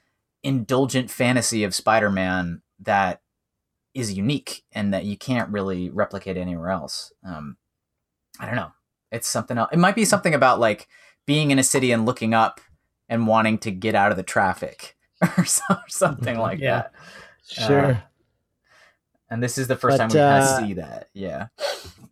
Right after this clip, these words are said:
Speaker 3: Yeah, yeah. And so, so seeing those iconic poses that you were talking about,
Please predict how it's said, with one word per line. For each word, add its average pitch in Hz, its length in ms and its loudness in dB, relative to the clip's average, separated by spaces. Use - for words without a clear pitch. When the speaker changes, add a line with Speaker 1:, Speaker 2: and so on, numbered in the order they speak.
Speaker 3:
Yeah, 185 360 4
yeah. 170 340 4
And 185 160 2
so, 208 240 8
so 208 200 4
seeing 233 760 4
those 175 340 6
iconic 156 640 2
poses 165 540 2
that 120 100 -2
you 117 120 -8
were 117 100 -2
talking 160 460 0
about, 107 420 2